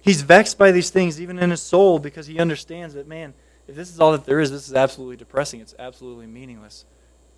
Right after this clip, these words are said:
So many people, not just in the world, but in our valley, have this understanding that this is all that there is. All these things are meaningless, so I am going to seek to dominate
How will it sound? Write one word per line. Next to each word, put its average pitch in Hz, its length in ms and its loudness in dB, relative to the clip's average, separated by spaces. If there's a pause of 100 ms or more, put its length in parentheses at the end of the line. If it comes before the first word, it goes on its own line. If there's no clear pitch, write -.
So 185 460 2
many 196 300 -8
people, 147 480 -6
not 156 260 2
just 185 260 -2
in 196 100 -12
the 185 60 -12
world, 156 440 4
but 131 200 2
in 151 220 -16
our 147 320 2
valley, 131 640 4 (380)
have 175 360 2
this 180 240 2
understanding 156 720 -10
that 127 140 -16
this 156 180 0
is 135 220 -4
all 190 320 10
that 208 180 2
there 190 220 -10
is. 151 320 -12
All 190 320 2
these 202 260 -8
things 190 400 -4 (260)
are 170 160 2
meaningless, 175 560 -4
so 135 160 -2
I 147 180 -2
am 180 160 -4
going 156 300 -2
to 147 120 -20
seek 151 300 -4
to 135 120 -20
dominate 165 680 -10